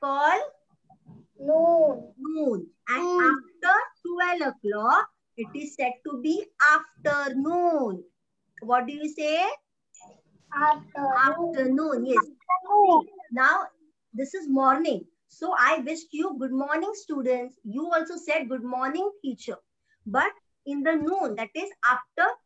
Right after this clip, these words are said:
Speaker 1: uh, twelve o'clock, I will say good afternoon, students. I will not say good morning, students.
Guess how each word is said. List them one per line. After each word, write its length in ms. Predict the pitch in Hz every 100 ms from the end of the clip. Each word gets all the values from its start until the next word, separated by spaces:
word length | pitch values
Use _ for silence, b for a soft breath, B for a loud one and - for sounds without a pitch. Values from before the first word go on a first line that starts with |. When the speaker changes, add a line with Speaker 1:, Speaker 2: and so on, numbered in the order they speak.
| _
Speaker 1:
uh, 60 | 262 -
twelve 340 | 320 415 440
o'clock, 540 | 294 - 196 220 359 - _ _ _ _ _ -
I 220 | 240 302
will 180 | 453 440 -
say 380 | 233 226 392 - _ _ 196 196
good 140 | 330 -
afternoon, 680 | 254 285 - - 392 453 480
students. 520 | - 311 240 185 180 202
I 100 | 220
will 180 | 277
not 220 | 302 330 -
say 140 | 392
good 160 | 359 320
morning, 320 | 320 320 320
students. 500 | 320 285 214 175